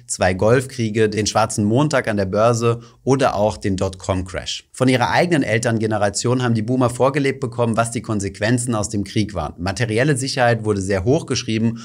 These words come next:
und es war besonders wichtig, einen sicheren Job zu haben und Eigentum beispielsweise in Form des Eigenheims zu erwerben.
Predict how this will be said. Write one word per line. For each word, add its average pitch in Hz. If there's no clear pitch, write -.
und 139
es 143
war 110
besonders 101
wichtig, 120
einen 95
sicheren 104
Job 104
zu 107
haben 101
und 120
Eigentum 117
beispielsweise 95
in 92
Form 92
des 90
Eigenheims 92
zu -
erwerben. 80